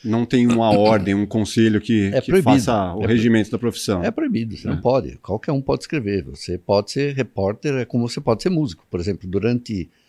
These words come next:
Speaker 2: você que é músico, cê, não sei se você sabe, mas existia a Ordem dos Músicos do Brasil.
Speaker 1: Sim, O M B.
Speaker 2: E esses caras entravam em bar, a gente tava tocando, e eles iam pedir a carteirinha.
Speaker 1: É.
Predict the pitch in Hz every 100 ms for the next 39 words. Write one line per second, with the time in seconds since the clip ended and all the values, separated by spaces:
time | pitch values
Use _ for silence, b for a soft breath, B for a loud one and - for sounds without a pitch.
0 | _ _ - 117 - 92 98 143 143 -
1 | 101 104 90 - 98 98 - 139 131 147
2 | 92 b b b b b - 104 101 104
3 | - 123 107 110 127 131 147 156 135 131
4 | 107 104 131 139 175 160 117 127 - -
5 | 92 95 98 90 92 - 139 - 269 -
6 | 127 143 160 104 95 123 135 120 90 117
7 | 104 87 98 98 90 87 - 180 208 127
8 | 160 135 170 180 220 151 160 269 359 180
9 | 107 104 104 90